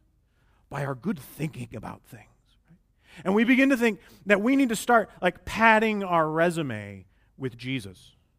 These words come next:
You know, show him that we're the right kind of person. And we begin to think that God is just like the rest of the world.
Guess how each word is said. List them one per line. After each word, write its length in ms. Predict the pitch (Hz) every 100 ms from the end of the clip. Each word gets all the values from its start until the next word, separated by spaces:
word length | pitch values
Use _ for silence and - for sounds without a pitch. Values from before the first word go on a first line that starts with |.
| _ _ _ _
You 60 | 127
know, 100 | 110 _ _
show 300 | - 220 214
him 60 |
that 100 | 175
we're 120 | 165 160
the 100 | 123
right 300 | 127 135 -
kind 240 | 117 110
of 100 | 101
person. 320 | - - - _ _ _ _ _ _ _ _ _ _ _ _ _ 165
And 100 | 202
we 80 | 269
begin 220 | 294 320
to 80 | 311
think 220 | 277 247 -
that 200 | 208 190
God 460 | 202 320 285 202 185 -
is 180 | 214 175
just 280 | 180 285 254
like 200 | 208 190
the 80 |
rest 240 | 185 175 -
of 60 |
the 60 | 151
world. 260 | 143 113